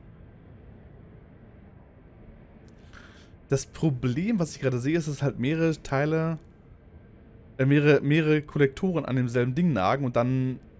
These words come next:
wiggeln die halt eben nicht mehr stark genug. Weil die sind quasi festhalten und, und die, die ziehen sich quasi gegenseitig weg. Das ist vielleicht dann ein Problem noch. Ich meine, wie gesagt, es funktioniert und zum, zum,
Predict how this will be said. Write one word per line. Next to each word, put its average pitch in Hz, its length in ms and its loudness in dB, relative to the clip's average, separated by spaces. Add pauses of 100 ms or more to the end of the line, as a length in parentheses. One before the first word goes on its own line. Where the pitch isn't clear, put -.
(140)
wiggeln 151 400 2
die 117 100 0
halt 110 120 0
eben 117 100 -2
nicht 123 140 -4
mehr 123 80 0
stark 120 260 -4
genug. 131 400 -6 (1800)
Weil 123 140 2
die 131 60 0
sind 131 180 -4
quasi 135 220 4
festhalten 120 600 0
und, 143 220 -4
und 131 120 -4
die, 127 80 -6
die 135 240 -10 (120)
ziehen 180 200 4
sich 151 200 -4
quasi 139 220 -2
gegenseitig 131 420 -4
weg. 127 180 -4 (1040)
Das 123 160 -4
ist 143 80 -14
vielleicht 143 280 0
dann 143 100 0
ein 139 60 -2
Problem 120 580 -4
noch. 131 240 -6
Ich - 240 -20
meine, 151 160 4
wie 160 60 4
gesagt, 175 180 4
es 151 80 -6
funktioniert 170 400 0
und 143 160 -2
zum, 139 180 -8
zum, - 120 -6